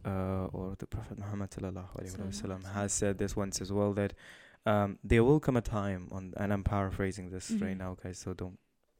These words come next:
Speaker 1: you know,
Speaker 2: Quote
Speaker 1: uh,
Speaker 2: you on
Speaker 1: quote
Speaker 2: this.
Speaker 1: me or say anything. But, um, yeah, there, there will come a time where holding on to, and this is addressed to Muslims, um, that there will come a time where holding on to your faith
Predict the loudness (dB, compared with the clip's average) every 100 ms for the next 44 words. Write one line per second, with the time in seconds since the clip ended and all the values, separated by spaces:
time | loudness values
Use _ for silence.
0 | _ -8 -6 -8 -10 -4 -4 -4 -8 -10
1 | -12 -10 -10 -10 -10 -10 -8 -8 -10 -14
2 | -8 6 6 8 8 8 4 -4 _ _
3 | 8 10 10 8 8 8 8 6 2 4
4 | 4 4 2 -4 -16 -20 -10 0 6 8
5 | 8 8 4 0 4 6 8 6 4 -2
6 | -2 -6 -6 -2 0 0 2 0 4 4
7 | 6 6 6 4 4 4 2 0 -2 2
8 | 6 6 4 -6 -18 0 4 4 0 -14
9 | 4 6 8 8 6 0 0 2 2 2
10 | -4 -12 -20 -20 -20 -20 -4 2 4 6
11 | 4 4 2 -2 -2 0 0 2 2 2
12 | -2 -8